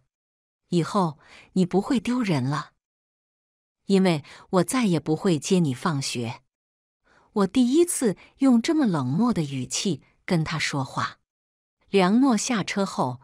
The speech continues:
一时间愣住，不明所以地看着我。我没再理会他，一脚油门冲出梁家。后视镜里，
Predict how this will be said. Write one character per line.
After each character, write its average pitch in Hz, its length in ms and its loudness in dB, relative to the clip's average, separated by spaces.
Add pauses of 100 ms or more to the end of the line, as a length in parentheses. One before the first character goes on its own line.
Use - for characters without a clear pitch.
(340)
一 269 140 6
时 185 220 0
间 254 240 2
愣 240 240 2
住， 135 300 -6 (360)
不 196 140 2
明 156 240 2
所 160 240 0
以 160 160 -2
地 123 140 -6
看 160 320 -4
着 131 100 -4
我。 110 320 -12 (840)
我 190 100 4
没 175 180 4
再 196 160 0
理 147 220 -2
会 170 180 -2
他， 139 360 -8 (400)
一 277 180 4
脚 135 240 0
油 156 200 0
门 160 320 2
冲 220 300 0
出 208 160 -2
梁 160 320 -2
家。 202 360 -6 (600)
后 220 240 0
视 175 200 0
镜 170 240 0
里， 120 320 -6